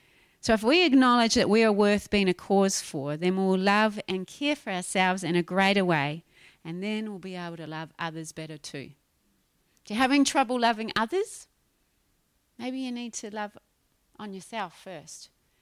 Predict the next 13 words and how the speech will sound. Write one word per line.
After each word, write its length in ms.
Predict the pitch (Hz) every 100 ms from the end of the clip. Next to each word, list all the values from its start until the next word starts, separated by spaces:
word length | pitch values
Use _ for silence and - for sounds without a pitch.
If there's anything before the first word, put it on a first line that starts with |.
| _ _ _
Because 360 | 208 226 202 202 _ -
as 140 | 202 196
Creflo 400 | 214 - 180 185
Dollar, 280 | 180 180
he 180 | 185 190
has 220 | 196 190
it, 240 | 185 - - -
is 200 | 160 165
give 220 | 208 220
out 180 | 226 214
of 80 | 185
the 140 | -
overflow. 560 | 190 202 - 165 143